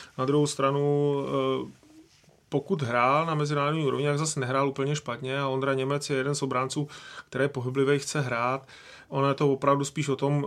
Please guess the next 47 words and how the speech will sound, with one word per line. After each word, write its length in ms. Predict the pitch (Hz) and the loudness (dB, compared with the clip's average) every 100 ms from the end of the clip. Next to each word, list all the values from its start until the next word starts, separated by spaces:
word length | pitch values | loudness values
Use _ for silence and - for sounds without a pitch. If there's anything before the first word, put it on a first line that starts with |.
| 135 | -2
kdo 160 | 135 | 0
v 60 | 135 | 0
tu 100 | - | -2
chvíli 240 | - 135 | -2 0
bude 160 | 135 135 | 2 2
mít 160 | 143 143 | 2 0
formu 360 | 135 131 135 | 0 2 4
a 60 | 135 | 4
bude 180 | 135 131 | 4 2
chtít 260 | - 143 | 0 0
jet 320 | 127 131 131 | 2 2 0
na 80 | 131 | -2
Vánoce 440 | 123 127 131 131 143 | 0 0 0 -4 -4
se 120 | 135 | -2
tam 140 | 139 | -4
prostě 240 | 135 - 139 | -4 -4 -4
podívat 400 | 131 123 127 127 | -4 -10 -6 -6
nebo 140 | 131 | -6
před 200 | - 123 | -8 -8
Vánoci 480 | 123 123 120 - 135 - _ - - - - | -8 -8 -8 -6 -6 -8 _ -20 -20 -20 -12
a, 280 | 135 127 127 127 | -8 -6 -6 -8
a 80 | 131 | -10
zkusit 380 | - 139 147 131 | -10 -8 -4 -4
bojovat 380 | 131 131 131 135 | -2 -2 -4 -6
o 80 | |
tu 120 | 131 143 | -6 -4
reprezentaci. 720 | 127 143 147 135 120 - - - - - 147 131 | -2 -4 -4 -6 -8 -10 -14 -16 -20 -18 -16 -8
Ono 200 | 131 127 | -6 -4
to 180 | 135 139 - | -6 -8 -6
pořád 360 | 135 139 131 | -4 -2 -2
nejde 260 | 135 127 147 | -2 -2 -2
zkoušet 400 | 147 135 - 127 | -2 -6 -4 -6
nový 260 | 127 123 123 | -6 -6 -6
a 40 | |
nový 200 | 120 123 | -6 -8
mladý 280 | 120 117 117 | -8 -8 -8
hráče, 340 | 117 113 - | -8 -10 -10
protože 360 | 113 117 120 117 | -14 -14 -12 -12
ty 120 | 127 | -10
mladý 240 | 117 120 | -8 -8
hráči 280 | 120 117 - | -8 -10 -10
prostě 320 | - - - | -14 -14 -12
takovýhle 440 | 127 120 131 127 131 | -12 -10 -10 -8 -6
nejsou 460 | 123 120 127 123 | -8 -8 -8 -6
a, 120 | 127 127 - - - | -6 -8 -18 -20 -14
a, 100 | - | -2
je, 180 | 131 135 | 2 2